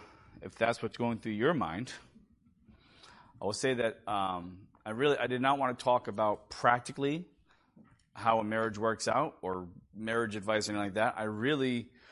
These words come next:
want to try to bring our, uh, minds and our hearts' attention to why God set up marriage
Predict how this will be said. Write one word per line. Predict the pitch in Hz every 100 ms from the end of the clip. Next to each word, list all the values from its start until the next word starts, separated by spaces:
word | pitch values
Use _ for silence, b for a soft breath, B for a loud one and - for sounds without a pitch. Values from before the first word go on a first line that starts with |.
| B B
want | 107 113 - -
to | - 113 104
try | 95 - 107 104
to | - 117
bring | 101 117 117
our, | 107 104 - -
uh, | 92 90
minds | 98 113 117 104
and |
our | 98
hearts' | 92 117 110
attention | 95 - 127 117 113 104
to | - 113 104 98 B B B B
why | 87 87 110 131 139
God | 120 120 120 113
set | - 107
up | 107
marriage | 101 104 90 - -